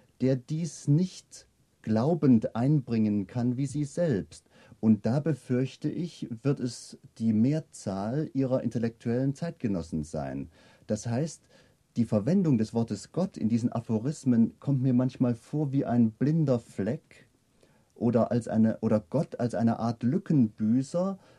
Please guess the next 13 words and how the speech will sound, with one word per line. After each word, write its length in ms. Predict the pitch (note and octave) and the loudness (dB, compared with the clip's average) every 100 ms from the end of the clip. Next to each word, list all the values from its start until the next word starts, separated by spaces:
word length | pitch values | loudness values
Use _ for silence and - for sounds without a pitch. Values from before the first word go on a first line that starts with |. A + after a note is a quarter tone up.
| _ | _
einer 220 | - B2+ C3+ | -2 0 0
intellektuellen 760 | C3+ B2+ C3 - B2+ C#3+ C#3 | -2 -2 -2 -2 0 2 2
Leistung 720 | A#2+ D#3 D#3+ - G#2+ C#3 F#3 - _ | 2 -2 -6 -6 -4 -4 -6 -10 _
oder 300 | - D#3 E3+ | -2 0 0
einer 160 | D3 D3 | 2 0
Versinnlichung, 880 | - C#3+ G#3+ G#3 B2 F#2+ - F#2 F#2 | 0 -2 2 4 4 0 -4 -4 -2
die 120 | - | 0
an 80 | A#2 | 0
dieser 200 | B2+ A#2+ | 0 -4
Stelle 300 | - B2+ B2 | -2 -4 -2
gebracht 440 | A#2+ C3 C3+ - | -4 -8 -10 -10
werden 300 | E2 E2+ E2+ | -6 -4 -2
müsste. 500 | E2 D#2 - D2 D2 | -4 -6 -10 -10 -10